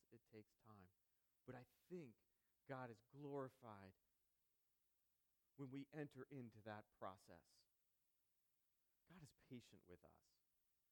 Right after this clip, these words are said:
He is good to us. And he allows us to walk through that process, but he does expect us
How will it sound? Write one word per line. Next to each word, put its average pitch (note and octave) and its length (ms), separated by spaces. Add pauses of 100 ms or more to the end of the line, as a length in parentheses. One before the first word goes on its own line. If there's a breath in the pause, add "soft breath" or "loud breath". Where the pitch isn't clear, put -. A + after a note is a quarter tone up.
(1080)
He E3 120
is A#2+ 160 (100)
good A#2 220
to F2 220
us. D#2+ 180 (2250)
And B2 120
he D3+ 80
allows C3+ 400
us A2 180
to A#2 60
walk A2 280 (140)
through A2 160
that G2+ 260
process, G#2+ 540 (1300)
but A2+ 100
he A2+ 40
does C3+ 240
expect - 440
us A2+ 100